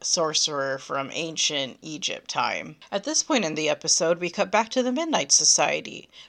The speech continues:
where Frank is all, "Excellent, they're gonna boil her in that stuff." Kiki is somewhat confused and says, "What is it? What, the whatchamacallit acid?" Kiki failed chemistry that year.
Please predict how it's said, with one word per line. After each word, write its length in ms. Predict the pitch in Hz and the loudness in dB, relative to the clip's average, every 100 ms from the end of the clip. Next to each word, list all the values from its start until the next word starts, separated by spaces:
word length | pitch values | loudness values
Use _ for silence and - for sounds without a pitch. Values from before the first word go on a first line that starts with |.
| _ | _
where 120 | 202 | -6
Frank 440 | 208 - 330 294 180 | -4 -2 0 2 4
is 160 | 170 | 4
all, 400 | - 160 165 175 _ _ _ - | 4 4 4 0 _ _ _ 2
"Excellent, 720 | 202 - 180 147 110 - - _ - | 2 2 0 0 -2 -6 -14 _ -2
they're 140 | 180 | 0
gonna 240 | 220 202 156 | 2 2 2
boil 380 | 175 214 147 170 | 2 4 4 4
her 200 | 156 143 | 0 0
in 100 | 139 | 0
that 240 | 117 - | 0 0
stuff." 560 | - 135 82 - - _ _ _ _ - | 2 2 0 -4 -16 _ _ _ _ -6
Kiki 440 | 285 285 220 175 | -4 -4 0 2
is 120 | 170 | 4
somewhat 460 | - 190 185 165 - | 2 2 0 -4 -6
confused 500 | 170 - 208 220 170 | -10 -4 -2 -2 -2
and 120 | 156 | 0
says, 560 | - 160 151 147 - - - - _ _ | 2 4 2 2 0 -2 -12 -20 _ _
"What 240 | 180 220 262 | -2 0 2
is 220 | 254 196 | 2 2
it? 300 | 269 - - _ _ - | 2 0 -8 _ _ -10
What, 320 | 175 185 185 | -2 -2 -2
the 720 | 185 - 196 190 185 180 180 175 | -8 2 6 6 6 6 4 2
whatchamacallit 880 | 208 208 214 208 196 208 196 - | 2 2 0 -2 2 4 6 4
acid?" 600 | 175 175 - 247 233 247 - _ _ _ _ - | 4 4 2 2 0 -2 -10 _ _ _ _ -6
Kiki 320 | 294 - 123 | -6 -4 -6
failed 380 | - 175 143 - | 2 4 4 2
chemistry 500 | 165 143 - - 143 | -2 2 2 2 0
that 300 | 120 - 143 | 0 0 -4
year. 360 | 147 - 175 | -8 -8 -14